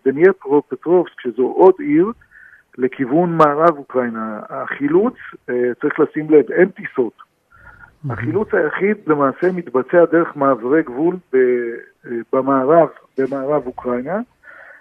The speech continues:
Speaker 1: ושם יש אנשים שבצד ה-,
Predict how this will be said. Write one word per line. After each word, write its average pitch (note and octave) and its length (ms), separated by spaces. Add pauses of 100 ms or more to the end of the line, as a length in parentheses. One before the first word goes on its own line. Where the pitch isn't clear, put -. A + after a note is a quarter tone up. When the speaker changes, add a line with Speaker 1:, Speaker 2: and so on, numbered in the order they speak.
(240)
Speaker 1:
ושם G3+ 340 (160)
יש F#3 120
אנשים G3 480
שבצד D#3 920 (120)
ה-, C#3+ 260